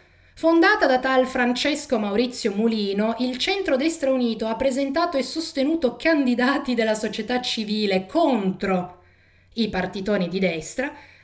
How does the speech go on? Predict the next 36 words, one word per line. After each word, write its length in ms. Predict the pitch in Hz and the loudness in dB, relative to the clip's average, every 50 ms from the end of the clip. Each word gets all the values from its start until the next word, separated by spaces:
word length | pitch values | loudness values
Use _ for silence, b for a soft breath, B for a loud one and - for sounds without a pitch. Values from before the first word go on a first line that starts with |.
| B - | B -2
ma 80 | 494 | 0
ha 140 | 415 370 415 453 | 2 2 2 0
anche 180 | 415 - 370 | 0 -2 -2
sostenuto 680 | 330 - 330 320 - - 415 403 320 311 359 370 320 285 | 0 0 -2 -2 -2 -2 0 0 0 0 0 0 0 -2
candidati 840 | 294 - 269 262 277 277 330 247 226 208 226 247 - 254 240 233 220 | 0 0 -2 0 0 0 0 0 2 0 0 -2 -2 -2 -4 -2 -2
della 300 | 208 208 202 202 202 202 | -2 -2 0 0 -2 -2
Meloni. 680 | 196 185 185 185 180 180 185 190 196 202 - - - - _ _ _ _ _ _ _ _ _ _ _ _ _ _ _ _ _ _ - | 0 0 0 0 0 0 -2 -2 -4 -6 -8 -10 -20 -20 _ _ _ _ _ _ _ _ _ _ _ _ _ _ _ _ _ _ 0
Mulino 580 | 240 262 285 311 349 370 370 349 320 311 302 - | 2 4 6 8 8 8 8 8 8 6 4 4
ha 140 | 262 262 220 | 0 -2 0
già 120 | 262 269 | 2 2
messo 320 | 269 277 311 - - - | 2 2 0 -2 -2 -2
in 120 | 262 247 247 | 0 0 0
chiaro 360 | 247 294 285 294 294 269 254 | 0 0 0 2 2 2 2
che 140 | 254 240 233 | 2 0 -2
se 220 | 226 - 247 226 | 0 0 0 0
B 160 | 214 254 285 294 | 2 2 4 4
utilizza 540 | 277 262 262 247 233 247 233 190 196 226 220 | 4 4 2 2 0 0 0 2 0 -2 0
quel 240 | - 226 208 214 | 0 0 0 2
nome 280 | 226 254 269 269 240 226 | 2 2 2 2 2 2
e 40 | 214 | 0
simbolo 540 | 214 - - 294 294 285 262 240 226 214 202 | -2 -4 -2 0 0 2 2 2 2 2 2
per 160 | 214 208 202 | 0 2 2
le 80 | 202 | 2
elezioni 680 | 190 190 185 185 - - 302 302 302 302 285 277 269 254 247 | 2 2 2 0 0 -2 0 0 2 2 2 2 2 2 2
rischierà 540 | 254 277 285 269 - - - 240 220 208 208 | 2 2 2 0 0 0 0 0 0 0 -2
beghe 460 | 202 180 202 208 202 202 208 196 208 | -2 0 2 2 2 2 2 2 2
legali, 640 | 208 202 196 190 208 208 202 202 196 202 214 226 220 - b b b b b b b b b b b b b | 2 2 2 2 2 2 2 0 2 0 0 -2 -2 -6 b b b b b b b b b b b b b
ma 160 | - 453 427 | -2 -2 0
forse 420 | - 240 202 202 202 - - 320 | 0 0 0 0 -2 0 0 0
B 280 | 247 202 202 190 190 - | 0 0 -2 -4 -6 -6
si 140 | - - 285 | -4 -2 0
è 60 | 254 | 0
già 160 | 180 208 175 | 0 0 -4
parato 400 | - - 190 180 165 165 - 196 | -2 -2 -2 -2 -2 -4 -2 -2
il 80 | 185 185 | -2 -2
fondoschiena. 960 | - 190 190 190 196 202 - 233 214 214 208 208 214 220 226 - - - | 0 -2 -2 -2 -2 -4 -2 0 0 0 2 2 2 0 -2 -2 -6 -20